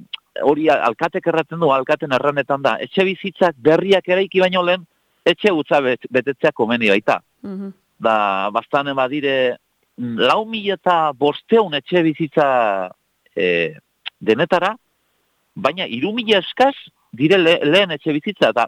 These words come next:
Speaker 1: mila eta seiehun pasatxo hutsak edo bigarren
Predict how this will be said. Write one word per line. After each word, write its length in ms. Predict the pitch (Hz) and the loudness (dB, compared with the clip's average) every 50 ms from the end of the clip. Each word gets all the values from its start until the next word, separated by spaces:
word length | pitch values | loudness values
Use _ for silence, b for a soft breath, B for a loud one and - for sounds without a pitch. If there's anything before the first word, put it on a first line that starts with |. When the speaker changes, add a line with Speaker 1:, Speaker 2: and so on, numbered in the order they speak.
| _ - | _ -6
Speaker 1:
mila 340 | 127 143 180 202 220 208 | -6 -4 -2 2 2 2
eta 180 | 190 - 170 160 - | 2 0 -2 -4 -4
seiehun 460 | - 165 160 160 175 190 190 180 151 - | -2 -2 0 2 4 2 2 2 -2 -4
pasatxo 600 | - 151 143 - 175 175 - - - 185 190 185 _ _ _ _ _ _ _ _ _ - | -4 -4 -2 0 -2 -2 -2 0 0 0 0 -2 _ _ _ _ _ _ _ _ _ 2
hutsak 480 | 165 180 - - - 214 220 - - _ _ _ _ _ _ _ _ - | 2 2 2 0 0 0 0 0 -6 _ _ _ _ _ _ _ _ 0
edo 240 | 131 135 175 180 147 | 2 2 2 2 2
bigarren 580 | 117 127 127 117 139 143 139 139 143 147 143 | 0 0 2 2 2 2 2 -2 -8 -10 -12